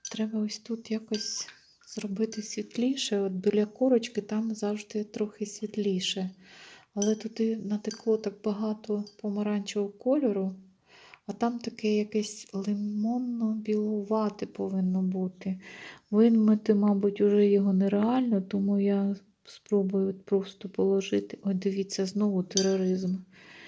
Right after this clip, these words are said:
Знову тероризм. Ось тут.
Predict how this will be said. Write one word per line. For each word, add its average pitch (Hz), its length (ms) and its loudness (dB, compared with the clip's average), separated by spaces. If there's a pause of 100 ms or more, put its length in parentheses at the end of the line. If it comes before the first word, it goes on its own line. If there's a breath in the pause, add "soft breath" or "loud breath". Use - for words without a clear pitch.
(400 loud breath)
Знову 247 580 6
тероризм. 247 840 8 (2250)
Ось 208 260 0 (120)
тут. 202 320 -4